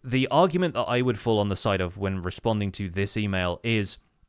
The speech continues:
try not to think of stuff we have been given in snapshots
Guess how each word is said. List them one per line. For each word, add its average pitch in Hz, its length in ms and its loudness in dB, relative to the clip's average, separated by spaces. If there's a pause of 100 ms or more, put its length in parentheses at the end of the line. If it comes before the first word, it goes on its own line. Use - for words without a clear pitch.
(480)
try 160 360 2
not 170 240 0
to 120 200 -4
think 160 480 -2
of 110 380 2 (380)
stuff - 400 -2
we 139 140 2
have 127 140 2
been 120 200 2
given 120 300 2
in 117 240 -2
snapshots - 680 -2